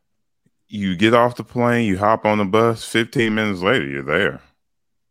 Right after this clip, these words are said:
And, y-, I mean, you're greeted by S E C fans, not just Alabama Auburn fans. It's S E C fans.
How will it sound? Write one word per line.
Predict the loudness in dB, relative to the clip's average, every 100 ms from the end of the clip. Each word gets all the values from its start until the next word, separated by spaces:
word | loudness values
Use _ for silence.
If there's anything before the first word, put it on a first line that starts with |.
| _ _ _ _ _ _
And, | -2 2 2 2 -2 -6 -12 -8
y-, | -6 -2
I | 0
mean, | 0
you're | 2 0
greeted | 0 2 2 2 0
by | 0 2 2 2 -2 -6 _ _ _ _ _
S | -2 -2 -4
E | -4 -4
C | -4 -4
fans, | -2 -4 -4 -8 -16 -12
not | -4 -2 -2
just | -4 -6 -2
Alabama | 0 0 -2 -4 -6
Auburn | -6 -8 -10 -12
fans. | -12 -12 -14 -18 _ _ _
It's | -8 -2
S | -2 -2
E | -6
C | -6 -4
fans. | -4 -6 -10 -16 _